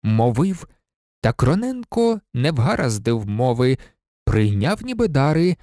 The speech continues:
а праці не збавив. А ті, помолившись, зливи позливали, завернули в'язи, убили, обдерли, одрізали стегна, тлущею покрили,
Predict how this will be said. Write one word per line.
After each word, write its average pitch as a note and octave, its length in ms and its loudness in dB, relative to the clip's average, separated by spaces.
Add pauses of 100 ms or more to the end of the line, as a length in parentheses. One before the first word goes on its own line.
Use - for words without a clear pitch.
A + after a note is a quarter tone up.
(300)
а - 80 -2
праці G3+ 680 -2
не B2 220 0
збавив. G2+ 680 -4 (800)
А F#2+ 140 -4
ті, A#2 580 -6
помолившись, F3 760 -2 (340)
зливи A#2 460 0
позливали, A2 760 -2 (420)
завернули D#3 680 2
в'язи, F3 800 -2 (360)
убили, E3+ 800 0 (200)
обдерли, C#3+ 840 0 (420)
одрізали E3+ 560 0
стегна, C3+ 800 0 (320)
тлущею C3 680 -2
покрили, A2 720 0